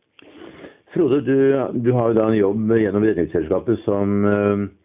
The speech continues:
som gjør at du dekker hele norskekysten og har reist opp og ned mange ganger sikkert. Eh, er det noen deler som du gjerne vil anbefale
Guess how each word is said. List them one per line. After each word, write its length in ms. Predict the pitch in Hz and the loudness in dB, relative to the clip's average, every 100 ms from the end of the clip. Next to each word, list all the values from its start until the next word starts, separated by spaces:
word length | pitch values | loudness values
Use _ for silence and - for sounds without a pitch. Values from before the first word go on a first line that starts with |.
| _ _ _ _ _ - | _ _ _ _ _ -6
som 160 | 101 | -2
gjør 220 | 90 82 85 | 0 0 0
at 80 | 95 | -2
du 80 | |
dekker 400 | 98 107 - 87 | -2 -4 -4 -4
hele 160 | 90 80 | -2 -2
norskekysten 920 | 92 - 78 82 80 101 107 120 117 | -2 -6 -6 -6 -6 -6 -4 -4 -4
og 480 | - 104 101 101 101 | -2 -2 -2 -2 -2
har 140 | 98 85 | -2 -4
reist 180 | 85 98 | -4 -6
opp 120 | 92 | -4
og 60 | 85 | -4
ned 160 | 82 | -4
mange 180 | 87 82 | -4 -4
ganger 180 | 82 78 | -4 -4
sikkert. 400 | 87 104 110 - 107 | -2 -2 -2 -2 -2
Eh, 300 | 107 107 104 101 - - - _ - | 0 0 -2 -8 -20 -20 -20 _ -6
er 160 | 95 101 | -2 0
det 140 | 104 107 110 | 0 -2 -2
noen 400 | 104 92 98 95 | 0 0 0 0
deler 320 | 87 85 87 98 | -2 0 -2 -4
som 160 | 90 | -4
du 80 | 92 | 0
gjerne 260 | 90 82 82 | 0 -2 -4
vil 180 | 90 87 | -4 -4
anbefale 560 | 76 73 80 92 87 | -8 -8 -6 -4 -4